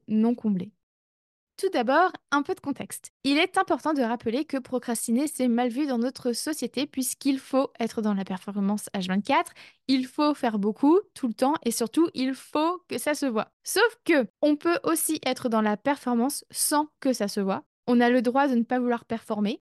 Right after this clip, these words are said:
On n'est pas toujours en capacité de performer. Ça va dépendre de notre état de santé physique ou mentale, par exemple. Et puis, il existe autant de définitions de la performance qu'il existe de personnes sur Terre. Ceci étant dit,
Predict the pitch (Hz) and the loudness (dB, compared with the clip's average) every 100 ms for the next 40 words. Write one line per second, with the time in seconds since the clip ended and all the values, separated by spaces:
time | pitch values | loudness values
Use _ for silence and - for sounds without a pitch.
0 | - 254 240 233 240 269 294 277 269 233 | -2 2 2 2 -2 -2 -2 -2 -2 -4
1 | - 247 - 269 247 262 403 - 247 226 | -2 -4 -2 -6 -6 -6 -6 -4 -4 -4
2 | - 220 285 427 269 202 196 214 254 233 | -2 -2 -2 0 0 0 -2 0 0 0
3 | 208 208 - 220 233 226 208 202 185 226 | 0 -2 -6 -4 -4 -4 -6 -6 -6 -4
4 | 240 - 208 190 202 302 233 196 196 262 | -4 -2 -2 0 0 -2 -2 -6 -2 -2
5 | - 190 - - 277 - 285 339 277 240 | 0 -4 -4 -2 -2 0 -2 0 0 2
6 | 226 339 - 320 320 311 302 214 254 - | 2 0 0 -2 0 0 0 -2 -4 -2
7 | 269 247 285 254 190 185 285 302 220 208 | -2 0 -2 0 -2 -4 -4 -2 -2 -2
8 | 294 - - 214 208 269 262 226 208 311 | -2 -4 -6 -4 -4 -4 -4 -4 -4 -2
9 | 339 - 269 - - _ _ _ _ - | -2 -2 -4 -6 -8 _ _ _ _ -4
10 | 311 392 - 330 339 285 277 214 | 2 2 2 0 0 2 2 0